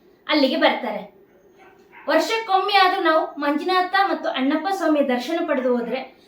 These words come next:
ನಮ್ಮ ಬದುಕಿನಲ್ಲಿ ಎಲ್ಲ ಒಳಿತಾಗುತ್ತೆ ಅಂತ ನಂಬಿ ಬರುವ ಭಕ್ತರು ಅದೆಷ್ಟೋ.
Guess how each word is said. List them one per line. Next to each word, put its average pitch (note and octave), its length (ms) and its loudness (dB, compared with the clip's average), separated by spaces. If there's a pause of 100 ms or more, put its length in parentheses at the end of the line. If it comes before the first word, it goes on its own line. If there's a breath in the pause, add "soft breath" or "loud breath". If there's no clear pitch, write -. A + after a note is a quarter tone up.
(160 soft breath)
ನಮ್ಮ D#4 180 -4
ಬದುಕಿನಲ್ಲಿ F4+ 640 0
ಎಲ್ಲ C#4 280 0 (120)
ಒಳಿತಾಗುತ್ತೆ D#4+ 840 0
ಅಂತ D#4 100 -4 (180)
ನಂಬಿ C#4+ 340 -2
ಬರುವ D4 280 2 (640)
ಭಕ್ತರು A#3+ 540 0
ಅದೆಷ್ಟೋ. A#3+ 560 -2